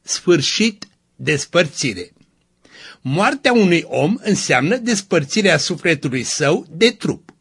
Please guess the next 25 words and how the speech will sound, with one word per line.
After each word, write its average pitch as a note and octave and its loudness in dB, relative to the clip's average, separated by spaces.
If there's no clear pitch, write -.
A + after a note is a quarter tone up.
Deci, C#3 -2
în E3 0
esență, B2+ -2
moartea D#3+ 2
poate D3+ 2
fi E3 -4
descrisă F3 -2
ca G3+ 2
o F3+ 2
despărțire. C#3 -2
Ajungem D#4+ 4
să C4 0
spunem A#3+ 2
astfel G3+ 2
că, A#2+ -2
în D3 -2
loc G#3 2
de G3+ 4
moarte, D3 0
putem D3+ -2
foarte D3 0
bine C#3 0
să E3+ -2
folosim C#3+ -2
sintagma D3 0